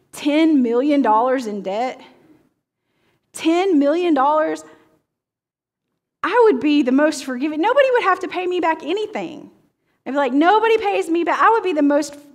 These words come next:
debt-forgiving person on the planet. Or would I?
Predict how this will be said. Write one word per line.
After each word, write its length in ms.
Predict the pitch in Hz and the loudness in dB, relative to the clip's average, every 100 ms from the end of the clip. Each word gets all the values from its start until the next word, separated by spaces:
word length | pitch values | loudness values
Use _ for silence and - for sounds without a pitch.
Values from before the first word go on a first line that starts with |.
| _ | _
debt-forgiving 680 | 311 349 - 359 302 339 302 | 2 2 0 -4 -4 -2 -2
person 340 | 311 311 311 | -2 -2 -2
on 120 | 285 | -4
the 80 | 240 | -4
planet. 480 | - 277 277 196 - - _ _ _ _ _ _ _ _ _ _ _ _ _ _ _ _ _ _ _ _ _ _ _ _ _ _ _ _ _ | -6 -4 -4 -6 -12 -20 _ _ _ _ _ _ _ _ _ _ _ _ _ _ _ _ _ _ _ _ _ _ _ _ _ _ _ _ _
Or 140 | 220 | -10
would 160 | 208 226 | -6 -6
I? 220 | 170 - | -6 -10